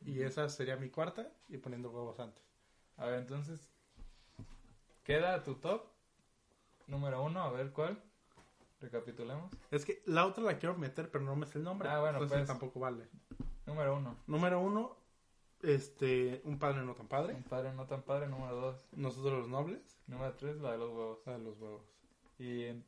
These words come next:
Speaker 2: y cuarto, de
Speaker 1: Esta.
Speaker 2: bonus, esa, la que acabas de
Speaker 1: Sí.
Speaker 2: explicar.
Speaker 1: O tres punto cinco, es que no llega a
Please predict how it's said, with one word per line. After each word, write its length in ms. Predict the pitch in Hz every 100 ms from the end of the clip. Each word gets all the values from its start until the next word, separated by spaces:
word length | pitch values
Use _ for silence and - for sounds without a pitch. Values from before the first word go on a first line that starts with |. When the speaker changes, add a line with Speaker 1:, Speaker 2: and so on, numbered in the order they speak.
| -
Speaker 2:
y 140 | 120
cuarto, 720 | - 127 139 160 160 151 139 - - - - _
de 120 | -
Speaker 1:
Esta. 120 | 117 123
Speaker 2:
bonus, 340 | 151 185 -
esa, 260 | 110 - - - -
la 120 | 113 107
que 60 |
acabas 240 | - 113 110
de 80 |
Speaker 1:
Sí. 120 | 110 135
Speaker 2:
explicar. 280 | 113 110 117 - - -
Speaker 1:
O 120 | 143
tres 180 | 165 151
punto 260 | 170 175
cinco, 380 | - 131 127 135
es 100 | 131
que 80 | 143
no 100 | 143
llega 200 | 135
a 40 | 127